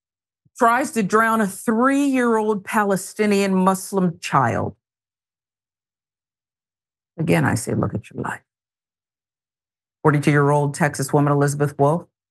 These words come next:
arrested, accused of trying to drown a three-year-old Palestinian Muslim child in an apartment complex pool. Happened last month after she questioned,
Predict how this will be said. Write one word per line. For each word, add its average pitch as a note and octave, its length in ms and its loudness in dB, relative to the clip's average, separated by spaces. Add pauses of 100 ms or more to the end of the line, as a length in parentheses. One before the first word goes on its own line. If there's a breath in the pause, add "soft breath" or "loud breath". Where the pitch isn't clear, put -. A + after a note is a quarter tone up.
(200)
arrested, C#3+ 480 2
accused D#3 380 -2
of C#3+ 80 -10
trying D3 220 2
to C3+ 60 0
drown C#3+ 300 2
a C#3 60 0
three-year-old D3 560 -2
Palestinian D3 580 0
Muslim C#3 400 -2
child F3 540 0 (420)
in C3 60 2
an C3 80 4
apartment G#3 560 0
complex F#3+ 520 0 (140)
pool. B2+ 300 -2 (580)
Happened D#3+ 280 2
last E3+ 260 0
month F#3+ 280 2
after F3 200 -4
she F#3 160 -4 (180)
questioned, G#3 800 0